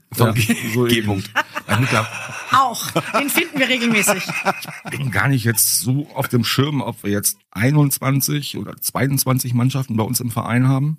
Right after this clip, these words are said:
Speaker 2: Das ist schon enorm, ne?
Speaker 1: Also ihr habt schon einen relativ großen Zulauf auf
Speaker 2: Ja.
Speaker 1: jeden Fall. Also wahrscheinlich die ganzen Fuhlenbrocker, die werden da im Verein unterwegs sein. Und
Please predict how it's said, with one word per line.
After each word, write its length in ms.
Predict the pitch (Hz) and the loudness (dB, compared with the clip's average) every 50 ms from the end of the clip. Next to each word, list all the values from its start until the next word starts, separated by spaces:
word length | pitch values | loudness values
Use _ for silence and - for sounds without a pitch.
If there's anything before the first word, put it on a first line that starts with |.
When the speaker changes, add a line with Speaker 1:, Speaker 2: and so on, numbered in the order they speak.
| _ - | _ -2
Speaker 2:
Das 300 | - 135 123 110 98 95 | 0 2 2 4 2 2
ist 160 | 92 92 87 | 0 0 2
schon 240 | - 98 95 90 - | 2 2 0 0 -2
enorm, 420 | - 85 90 87 87 87 87 82 82 | -4 -2 0 2 4 4 2 2 0
ne? 80 | 87 98 | 0 0
Speaker 1:
Also 220 | 104 95 85 85 | 0 0 0 -2
ihr 60 | 82 | -2
habt 100 | 82 - - | -2 0 2
schon 160 | 101 95 90 | 2 2 2
einen 80 | 73 71 | 0 -2
relativ 460 | 71 90 98 95 90 92 92 78 - | -2 0 -2 -2 -2 -4 -4 -4 -6
großen 420 | - 78 78 92 92 - - 95 78 | -6 -2 0 2 2 2 2 2 0
Zulauf 600 | - - 87 87 90 87 78 67 67 73 73 73 | 0 2 4 4 4 4 4 2 0 -2 -4 -4
auf 140 | 69 - 90 | -4 -2 0
Speaker 2:
Ja. 120 | 90 82 | 0 2
Speaker 1:
jeden 200 | 76 78 78 71 | 2 0 -2 -2
Fall. 280 | - 82 76 78 80 - | 0 0 0 0 0 -2
Also 200 | - 82 78 76 | -4 -4 -4 -2
wahrscheinlich 320 | 78 - - 90 87 80 | -2 -2 0 0 -2 -2
die 100 | - - | -2 -2
ganzen 260 | 73 78 78 - 87 80 | -2 0 0 0 -2 -2
Fuhlenbrocker, 720 | - 92 95 98 90 85 85 82 - 87 82 80 78 69 - - | 2 4 4 4 4 2 0 0 2 0 0 0 -2 -4 -4 -2
die 260 | 78 78 82 87 - - | 0 2 2 2 0 -2
werden 380 | 55 69 71 80 87 87 76 69 | -2 -2 -2 -2 -2 -4 -2 -2
da 340 | 76 73 80 82 80 101 - - | -2 0 0 -2 -4 -6 -2 2
im 160 | 95 95 92 | 2 2 4
Verein 480 | - 95 76 - 80 85 87 87 82 | 2 0 0 0 -2 -2 -2 -4 -6
unterwegs 540 | - - 90 - 90 76 78 85 90 - - | -6 -4 -2 0 0 2 2 2 2 0 -2
sein. 320 | - 101 92 95 95 92 - - - - - - - - | -2 0 2 2 0 0 -4 -8 -16 -16 -16 -16 -6 0
Und 340 | - 85 85 80 - - - | 2 4 4 4 2 -4 -10